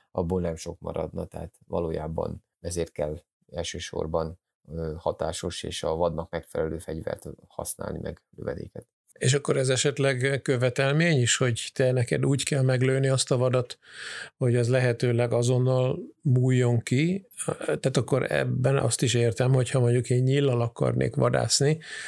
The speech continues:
Speaker 2: azt nem tehetem meg?
Speaker 1: De, megtehetnéd. Vadászként, ö, ö, létezik ez a műfaj is, ö, ősi magyar fegyverünk, ugye, a nyíl, mai napig kedvelt, ö,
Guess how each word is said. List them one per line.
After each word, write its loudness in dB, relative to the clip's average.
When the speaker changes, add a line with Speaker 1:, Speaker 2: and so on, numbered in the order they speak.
Speaker 2:
azt 0
nem 4
tehetem 2
meg? 0
Speaker 1:
De, 0
megtehetnéd. 0
Vadászként, 0
ö, 2
ö, 0
létezik 0
ez 0
a 0
műfaj -4
is, -6
ö, -6
ősi -4
magyar 0
fegyverünk, -2
ugye, -2
a -2
nyíl, 0
mai 0
napig 0
kedvelt, 0
ö, -2